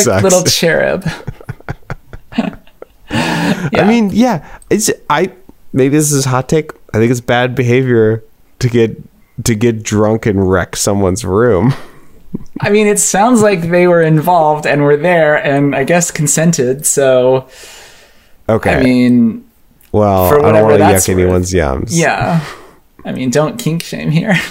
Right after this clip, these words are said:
Speaker 1: <laughs> Um, and Cobain claims that they were unaware of the deodorant until months after the single was released and had interpreted it as a revolutionary slogan. Um, I
Speaker 2: Hmm.
Speaker 1: think, I don't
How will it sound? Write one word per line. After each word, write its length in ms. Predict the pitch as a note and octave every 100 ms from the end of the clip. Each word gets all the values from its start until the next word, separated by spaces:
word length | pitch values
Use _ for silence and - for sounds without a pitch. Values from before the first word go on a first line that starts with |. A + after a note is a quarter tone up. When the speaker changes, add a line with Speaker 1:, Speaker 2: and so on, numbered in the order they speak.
| -
Speaker 1:
<laughs> 640 | A3 - G#2+ - C#3+ C3 - - - - - - - - - B3+ D4 A3 -
Um, 500 | D#3 D#3 D#3 D3+ D3 - - - - -
and 220 | E3+ E3+
Cobain 520 | E3+ F#3+ G3 F#3+ F#3+ F#3
claims 1080 | - - F4 F4 F4 C#4+ A3 G3 F#3+ F#3+ F3
that 200 | F#3 F#3
they 140 | F3+
were 100 | F3
unaware 360 | E3+ E3+ E3+ E3
of 120 | D#3+
the 100 | D#3+
deodorant 600 | D#3+ D#3+ D3+ D#3 D3 - -
until 300 | C#3+ D#3 D3
months 380 | D#3 E3+ F3 -
after 300 | - C#3+ -
the 100 | D3
single 300 | C#3 D3+ C#3+
was 160 | C#3 D3
released 640 | D#3 E3 D#3+ - - - -
and 160 | C#3
had 180 | C3+ D3
interpreted 600 | C#3+ C#3+ F3 E3+ E3+ E3
it 20 |
as 160 | D3+ C#3+
a 80 | C#3+
revolutionary 720 | D3+ E3 F3 F3 E3+ E3+ E3+
slogan. 760 | E3 G3 G#3 A3 - - - - - _ - _ - - _ -
Um, 580 | D3 D3 C#3+ C#3 C#3 C#3 - - - -
I 120 | C#3
Speaker 2:
Hmm. 100 | C#3+
Speaker 1:
think, 360 | F3 E3 - - - - - -
I 100 | D3
don't 260 | D3+ E3